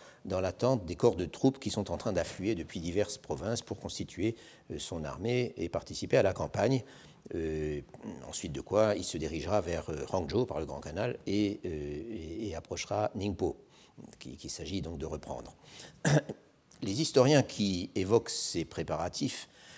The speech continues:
soulignent tous son incroyable amateurisme et tous mentionnent l'initiative qu'il avait prise de recruter des conseillers d'état-major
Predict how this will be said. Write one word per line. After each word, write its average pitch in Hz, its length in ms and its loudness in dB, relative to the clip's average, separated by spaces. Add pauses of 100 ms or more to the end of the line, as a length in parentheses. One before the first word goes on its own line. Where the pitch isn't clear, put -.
(100)
soulignent 135 580 4
tous 147 200 4
son 101 340 0
incroyable 98 800 2
amateurisme 95 800 -2 (420)
et 101 160 4
tous - 260 -2
mentionnent 110 420 6
l'initiative 95 640 0
qu'il 82 180 -2
avait 78 160 -4
prise 110 280 0
de 85 80 -2
recruter 101 520 0
des 90 140 0
conseillers 101 420 0
d'état-major 90 800 0